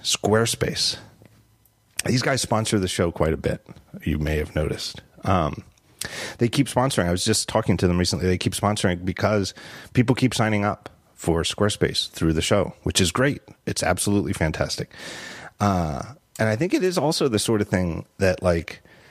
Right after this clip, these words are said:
you don't just go and decide that because I'm telling you about Squarespace to go make a website. <laughs> You know, you make a website when you have a need to make a website, which might be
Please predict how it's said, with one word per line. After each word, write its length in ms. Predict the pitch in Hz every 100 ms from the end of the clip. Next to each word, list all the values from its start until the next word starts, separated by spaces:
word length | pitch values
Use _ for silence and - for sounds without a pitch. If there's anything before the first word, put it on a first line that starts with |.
| - - _
you 160 | 104 127
don't 300 | 135 139 -
just 380 | 117 110 - 95
go 500 | 95 101 98 95 92 - -
and 140 | - 82
decide 520 | 80 - 92 95 82
that 180 | 78 -
because 260 | 87 85
I'm 160 | 85 82
telling 260 | - 95 87
you 120 | 78
about 200 | 78 80
Squarespace 680 | - 90 - 85 73 - -
to 100 | 78
go 180 | 85
make 260 | 78 82 80
a 40 |
website. 480 | 76 82 80 - - - - -
<laughs> 180 | - -
You 120 | 90
know, 240 | 78 76 - -
you 220 | 92 85
make 240 | 90 101
a 40 | 92
website 360 | 101 98 85
when 160 | 80 82
you 60 | 82
have 140 | 85
a 60 | 92
need 200 | 160 175
to 60 | 82
make 180 | 69
a 40 | -
website, 540 | 71 82 - 87 85 - - -
which 260 | 85 80 -
might 260 | 82 80
be 340 | 90 85 78